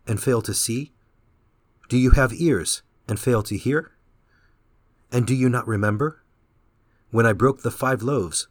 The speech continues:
for the five thousand, how many baskets full of broken pieces did you collect?" They said to him,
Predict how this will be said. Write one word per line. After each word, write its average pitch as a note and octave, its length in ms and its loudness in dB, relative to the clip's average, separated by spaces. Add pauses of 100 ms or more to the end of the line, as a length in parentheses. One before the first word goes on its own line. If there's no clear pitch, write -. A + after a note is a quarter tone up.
for B2 140 -4
the A2 80 -4
five A#2+ 260 -4
thousand, B2 480 -6 (920)
how D3 120 2
many D3 160 2
baskets B2+ 580 -4
full C3+ 240 -2
of A2 120 -2
broken B2 300 -2
pieces F#2 440 -6
did G2 180 -12
you F#2+ 60 -8
collect?" A#2 460 -10 (1300)
They G#2+ 120 -4
said F#2+ 220 -4
to G2+ 100 -6
him, F2 300 -8